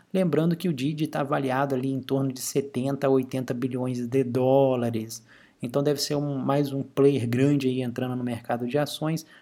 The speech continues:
Vamos acompanhando e assim que tiver alguma notícia nova aí sobre o Didi, a gente fala aqui. Lembrando que o Didi é um dos donos do Didi, é a própria Apple, né? Ela tem uma participação legal ali dentro do Didi, então vale destacar esse, esse pequeno detalhe aí.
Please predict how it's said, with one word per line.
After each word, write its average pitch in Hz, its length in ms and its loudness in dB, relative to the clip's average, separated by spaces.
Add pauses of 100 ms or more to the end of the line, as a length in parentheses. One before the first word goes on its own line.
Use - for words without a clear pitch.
(180)
Vamos 135 400 2
acompanhando 139 720 0
e 135 40 -2
assim 139 200 -4
que 135 60 -6
tiver 135 220 4
alguma 131 280 2
notícia 131 400 -4
nova 123 280 -2
aí 123 100 2
sobre 127 300 -2
o 123 40 2
Didi, 131 400 -2 (240)
a 120 80 0
gente 120 320 -2
fala 143 200 2
aqui. 143 120 -4
Lembrando 175 320 4
que 180 120 0
o 170 40 0
Didi 160 360 -2 (280)
é 131 340 0
um 135 120 0
dos 135 240 0
donos 123 280 0
do 123 100 -2
Didi, 127 300 -2
é 151 40 4
a 147 60 2
própria 143 460 4
Apple, 143 200 0
né? 123 140 -4
Ela 117 120 -2
tem 120 140 -6
uma 127 100 -2
participação 127 580 -4
legal 123 380 0
ali 120 160 0
dentro 120 300 -2
do 160 80 -8
Didi, 156 360 -4 (240)
então 131 200 -4
vale 131 240 -2
destacar 127 500 -6
esse, - 420 -6
esse 120 220 -6
pequeno 127 380 -8
detalhe 120 580 -2
aí. 110 180 -4